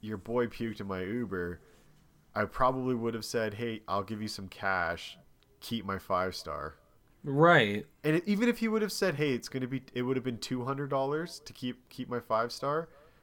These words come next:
Speaker 1: instead of the set one seventy-five, I would have said,
Speaker 2: Mm-hmm.
Speaker 1: "Sure." He, he could have got a hundred seventy-five cash 'cause guaranteed Uber takes a cut of that.
Speaker 2: Yeah. Oh, uh, yeah, hundred percent.
Speaker 1: So that would be my advice to you. Exploit that.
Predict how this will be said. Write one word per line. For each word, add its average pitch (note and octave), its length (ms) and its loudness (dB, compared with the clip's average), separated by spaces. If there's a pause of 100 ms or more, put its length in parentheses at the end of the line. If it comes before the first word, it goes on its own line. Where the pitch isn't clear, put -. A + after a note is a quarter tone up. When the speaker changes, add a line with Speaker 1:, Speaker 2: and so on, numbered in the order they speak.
(120)
Speaker 1:
instead A2 320 -2
of G2+ 160 -2
the G#2 100 -6
set G#2 320 -4
one G2+ 200 -4
seventy-five, G2+ 880 -2
I - 60 -6
would G2+ 140 -2
have G#2 100 -4
said, B2+ 200 2
Speaker 2:
Mm-hmm. C3 120 0
Speaker 1:
"Sure." B2+ 320 -2 (600)
He, - 180 -10 (200)
he G#2 160 -2
could A2+ 220 0
have B2 100 0
got A#2+ 200 4
a G2+ 40 2
hundred G#2+ 280 -4
seventy-five G#2 460 -4
cash G#2 320 -2
'cause F2+ 140 -12
guaranteed B2 500 -6
Uber A#2 220 -6
takes F2+ 280 -8
a A2+ 40 -14
cut A#2 280 -8
of - 100 -8
that. - 220 -10 (500)
Speaker 2:
Yeah. A2 380 4 (440)
Oh, C#3+ 140 12
uh, A#2+ 240 6
yeah, A2 320 4
hundred G#2 260 -2
percent. - 400 -10 (840)
Speaker 1:
So - 120 -6
that E3 220 10
would - 120 10
be D#3+ 120 6
my A2+ 240 8
advice G#2 340 2
to - 140 -6
you. E2 180 -10
Exploit - 640 -8
that. - 220 -10